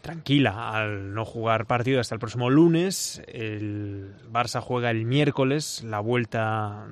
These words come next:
de la eliminatoria de Champions contra el Paris Saint-Germain, que la tiene en chino. Cualquiera sabe, cualquiera sabe.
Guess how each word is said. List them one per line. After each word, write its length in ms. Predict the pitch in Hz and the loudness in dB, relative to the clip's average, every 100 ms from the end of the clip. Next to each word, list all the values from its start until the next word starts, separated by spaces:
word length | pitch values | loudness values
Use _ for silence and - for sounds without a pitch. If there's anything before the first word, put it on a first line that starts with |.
| 117 | -12
de 160 | 110 110 | -8 -6
la 160 | 107 107 | -4 -4
eliminatoria 720 | 107 107 107 104 139 131 120 | -4 -4 -6 -2 0 2 2
de 100 | 117 | 4
Champions 640 | - 160 175 170 175 - | 4 4 4 2 0 -2
contra 320 | 131 131 139 | -6 -4 -4
el 80 | 147 | -4
Paris 220 | 113 110 | -6 -8
Saint-Germain, 500 | 110 104 104 139 170 | -8 -8 -2 -2 -2
que 140 | - 107 | -8 -16
la 80 | |
tiene 240 | 104 110 98 | -14 -12 -10
en 100 | 98 | -6
chino. 380 | - 143 156 185 - - - - _ _ | 0 0 0 -8 -20 -20 -20 -20 _ _
Cualquiera 400 | 110 101 113 95 | -8 -6 -4 -4
sabe, 300 | 95 120 147 - _ _ _ | -2 -2 -4 -8 _ _ _
cualquiera 440 | 110 98 92 101 95 | -6 -4 -4 -6 -4
sabe. 280 | 110 120 | -6 -6